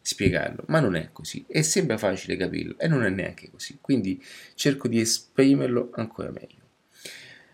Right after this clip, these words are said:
Il marketing è un pochettino come il manuale di bordo, ok? Quando noi guidiamo una macchina, ok, sappiamo che dobbiamo fare delle cose, va bene? E non è solamente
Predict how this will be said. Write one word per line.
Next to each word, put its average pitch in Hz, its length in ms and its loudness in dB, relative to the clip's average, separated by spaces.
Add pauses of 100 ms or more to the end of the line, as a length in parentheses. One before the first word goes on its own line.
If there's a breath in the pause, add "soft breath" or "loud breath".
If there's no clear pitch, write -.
(340 loud breath)
Il 180 160 6
marketing 104 600 4
è 165 120 6
un 156 100 6
pochettino 131 440 2
come 104 220 2
il 104 80 0
manuale 101 520 0
di 82 120 -6
bordo, - 520 -14
ok? 82 340 -10
Quando 170 360 4
noi 110 160 4
guidiamo 98 360 2
una 90 120 -2
macchina, 107 580 -6 (540)
ok, - 380 -6
sappiamo 165 460 2
che 139 120 2
dobbiamo 131 640 2 (280)
fare 123 360 4
delle 92 240 2
cose, - 380 -10 (1040)
va 104 100 -4
bene? 101 360 2
E 139 140 4
non 151 180 4
è 190 100 8
solamente 98 1080 0